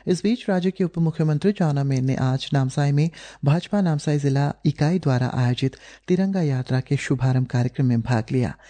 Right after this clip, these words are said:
एक सोशल मीडिया पोस्ट में उन्होंने इस बात पर जोर दिया कि यह यात्रा हमारे राष्ट्रीय एकता का उत्सव के साथ ही स्वतंत्रता सेनानियों के साहस और बलिदान को श्रद्धांजलि है। अरुणाचल प्रदेश के तवांग जिले में भी आज बुद्धा पार्क से डीसी ऑफिस परिसर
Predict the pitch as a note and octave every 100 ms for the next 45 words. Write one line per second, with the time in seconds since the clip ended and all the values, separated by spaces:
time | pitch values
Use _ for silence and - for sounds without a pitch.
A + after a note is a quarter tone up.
0 | - - D#3 - C#3 C3 D3 C3+ C3 A#2+
1 | C3+ D#3 - E3+ D#3 C3+ C3 B2+ - B2
2 | - A#2+ A2+ C#3+ E3 E3+ E3+ - - -
3 | - G#3+ G3 F3 D#3+ E3 E3+ F#3 D3+ B2
4 | B2+ B2+ B2 - D3+ C3 B2 - A#2 A#2+
5 | B2 - D#3+ - D#3 - E3+ F#3 G3 G#3
6 | - - - - F#3 G#3 G3+ - G#3 -
7 | C#3+ C3 C3 C3 - C3+ - E3 F3 -
8 | D3 E3 D#3+ C3 B2 A#2+ C3 - F#3+ -
9 | G3 - A#2+ A#2 A#2 A#2+ B2+ A#2+ - _
10 | _ _ _ _ _ _ _ _ _ _
11 | _ _ _ F3 F#3+ G3+ A#3+ A3+ G#3 G#3+
12 | - A#3 A3+ D#3+ D#3+ D#3 D#3 D#3 D#3 D3
13 | E3+ - C#3 C#3+ - C#3 C#3+ C#3+ C#3 D3
14 | - D#3 C3+ - D3 B2+ C#3+ - - B2+
15 | C3+